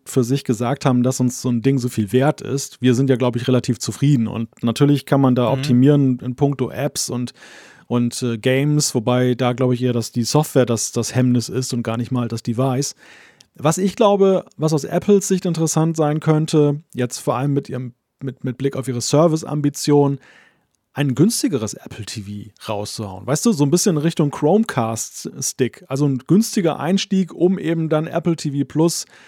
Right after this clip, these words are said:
Speaker 1: auf einen Fernseher zu bringen, der jetzt vielleicht zum
Speaker 2: Mhm.
Speaker 1: Beispiel noch nicht jetzt im Smart T V, das sowieso schon mitbringt, trotz der Kooperation, die sie eingegangen sind.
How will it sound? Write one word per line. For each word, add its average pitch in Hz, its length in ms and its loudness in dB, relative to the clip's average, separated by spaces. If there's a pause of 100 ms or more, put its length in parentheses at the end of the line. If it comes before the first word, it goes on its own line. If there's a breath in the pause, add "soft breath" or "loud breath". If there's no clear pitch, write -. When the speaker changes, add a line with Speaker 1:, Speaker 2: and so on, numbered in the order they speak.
(160 loud breath)
Speaker 1:
auf 151 160 0
einen 147 100 2
Fernseher 160 500 4
zu 147 180 0
bringen, 160 460 2
der 147 360 2
jetzt 143 260 -4
vielleicht 143 400 0
zum 143 160 -4
Speaker 2:
Mhm. 143 40 0
Speaker 1:
Beispiel 143 420 2
noch 139 160 0
nicht 180 260 2
jetzt 123 240 0
im 120 140 -4
Smart 123 400 -2
T 117 80 -2
V, 117 180 -2
das 117 160 -6
sowieso 120 320 2
schon 123 200 2
mitbringt, 117 380 -4
trotz - 220 -2
der 120 140 -4
Kooperation, 127 640 -2
die 120 80 -6
sie 113 100 -10
eingegangen 107 500 -12
sind. - 300 -16